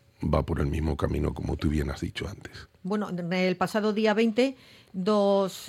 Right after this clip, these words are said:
Speaker 2: dirigentes nacionales de Vente Venezuela, que es el partido de María Corina Machado, fueron arrestados por lo que el régimen de Maduro declara acciones desestabilizadoras. Y el fiscal general los acusó de intentar forzar la habilitación de Machado.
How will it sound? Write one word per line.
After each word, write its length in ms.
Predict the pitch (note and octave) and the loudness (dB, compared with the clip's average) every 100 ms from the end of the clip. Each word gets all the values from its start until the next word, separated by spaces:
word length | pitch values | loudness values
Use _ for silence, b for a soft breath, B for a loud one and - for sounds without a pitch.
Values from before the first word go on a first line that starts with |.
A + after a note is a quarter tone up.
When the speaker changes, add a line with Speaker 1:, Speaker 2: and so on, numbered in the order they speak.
| F#3 | -4
Speaker 2:
dirigentes 520 | F3+ G3 F#3 G#3 G#3 | 0 0 2 2 2
nacionales 520 | F#3+ F#3 G3 G#3 G3+ F3+ | 0 0 0 2 2 2
de 140 | F#3 | 0
Vente 340 | E3+ G#3+ G#3 F#3 | 4 4 4 2
Venezuela, 540 | F3 F3 A3 A3+ B3 | 2 0 2 4 2
que 120 | F#3 | 0
es 120 | F3+ F#3 | -4 -2
el 180 | E3+ | -2
partido 420 | D#3+ E3 - F3+ E3+ | -2 -2 -2 -2 0
de 140 | E3+ | 0
María 220 | E3 E3 D#3+ | 2 0 0
Corina 240 | E3+ F3 | -2 0
Machado, 400 | F3 E3+ F#3+ G3+ B B B _ | -2 -2 -2 -2 B B B _
fueron 280 | G3+ G3 F#3+ | 0 2 4
arrestados 560 | F#3 F3+ G3 A3 - | 2 0 0 0 -2
por 340 | - F3+ F3 D#3+ | -6 0 0 0
lo 120 | E3+ | -2
que 240 | F3 E3+ | 0 0
el 160 | E3 E3 | 0 0
régimen 380 | F3+ F3 G3+ G3 | -2 0 0 0
de 80 | F#3+ | 2
Maduro 400 | F#3+ G3+ G#3+ G3+ | 2 2 2 0
declara 760 | F#3 F3+ F3 F3+ F#3 G3 A3 | -2 -2 -2 -2 0 2 2
acciones 640 | G#3+ F#3+ F3+ A3 A#3 A3+ - | 2 0 0 2 4 2 0
desestabilizadoras. 1120 | F#3 F#3 F3 F3+ E3+ E3 F3 E3+ A3+ D3 - b b b - | -4 -2 -2 -2 0 -2 0 0 0 -2 -8 b b b -2
Y 140 | A#3 | 2
el 60 | A3 | 4
fiscal 300 | G#3+ A3+ A3+ | 2 2 2
general 400 | A#3+ A3 A3+ A3+ | 4 4 4 2
los 160 | G#3 | 2
acusó 320 | G3+ G3 F#3+ A3+ | 0 -2 -2 0
de 80 | G3 | 0
intentar 480 | F3+ F#3+ F3 A3 | 2 -2 2 0
forzar 480 | G#3 G#3 F3 G#3+ G#3 | 2 -4 0 0 0
la 180 | F#3+ F3 | 0 0
habilitación 560 | E3+ E3+ F3 E3+ G#3 G#3 | 2 0 0 -2 0 2
de 100 | G3 | 2
Machado. 480 | E3 - F3+ D3 | 0 0 -2 -2